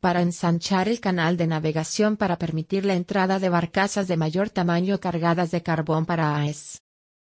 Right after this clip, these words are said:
En dicha visita la gobernadora afirmó que se estaba buscando una conversión a gas natural en un futuro.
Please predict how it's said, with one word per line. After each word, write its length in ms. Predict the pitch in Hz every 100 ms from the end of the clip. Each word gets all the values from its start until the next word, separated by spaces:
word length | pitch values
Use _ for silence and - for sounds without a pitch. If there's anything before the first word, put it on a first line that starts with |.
| _ -
En 160 | 196
dicha 300 | 196 226 240
visita 360 | 233 233 202 185
la 120 | 180
gobernadora 680 | 165 160 160 170 156 180 196
afirmó 440 | 190 180 170 185 180
que 80 |
se 120 | 170 160
estaba 340 | - 175 185
buscando 520 | 180 - 185 170 170
una 220 | 160 170
conversión 640 | 170 175 170 165 - 190 190
a 80 | 175
gas 300 | 170 165 190
natural 460 | 190 185 180 175
en 120 | 175
un 100 | 165
futuro. 460 | 160 170 170 151 156